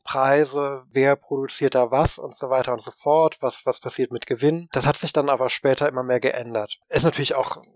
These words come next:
vielleicht um das noch einmal zu sagen, eine völlig paradoxe Situation, ähm, auch hinsichtlich, ne, der, der Frage irgendwie, inwieweit wird da Macht abgegeben und wie geht das irgendwie auch mit, mit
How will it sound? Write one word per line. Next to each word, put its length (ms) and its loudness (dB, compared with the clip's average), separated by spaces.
vielleicht 240 -4
um 100 -6
das 160 -2
noch 140 -4
einmal 200 0
zu 120 -10
sagen, 200 0
eine 140 -10
völlig 340 0
paradoxe 440 0
Situation, 640 0
ähm, 640 -4
auch 260 -6
hinsichtlich, 680 -2
ne, 120 2
der, 160 4
der 180 0
Frage 420 0
irgendwie, 460 -4
inwieweit 1120 -2
wird 200 -2
da 100 4
Macht 480 -2
abgegeben 640 -2
und 400 -2
wie 400 -6
geht 200 4
das 160 0
irgendwie 320 -4
auch 240 0
mit, 320 -6
mit 320 -6